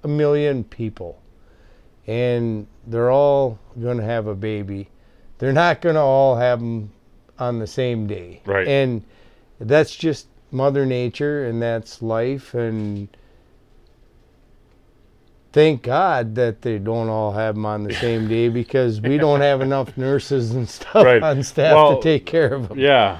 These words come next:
Speaker 2: and, and that, and let's say we don't have enough fishing rods to, to handle that. That sounds kinda
Speaker 1: <laughs>
Speaker 2: weird talking about humans, but, um, that's realistically, it's, it's busy enough when we have,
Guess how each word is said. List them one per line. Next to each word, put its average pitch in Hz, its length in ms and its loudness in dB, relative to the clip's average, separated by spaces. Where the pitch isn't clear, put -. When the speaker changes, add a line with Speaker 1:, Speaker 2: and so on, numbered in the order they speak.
Speaker 2:
and, 107 220 -8
and 110 180 -8
that, 113 180 -4
and 98 180 -14
let's 95 120 -14
say 113 140 -4
we 113 100 0
don't 113 120 -4
have 107 160 -2
enough 101 180 -8
fishing 120 340 -12
rods 85 220 -8
to, 82 180 -8
to 92 120 -10
handle 85 300 -8
that. 80 240 -4
That 87 320 -4
sounds 92 220 -8
kinda 95 320 2
Speaker 1:
<laughs> 92 40 -6
Speaker 2:
weird 92 300 -4
talking 92 260 -4
about 80 200 -10
humans, 95 380 -8
but, 80 240 -10
um, 80 720 -12
that's 104 300 -6
realistically, 98 800 -4
it's, 87 220 -8
it's - 220 -18
busy 92 320 -6
enough 90 340 -8
when 85 140 -12
we 82 140 -10
have, 82 320 -10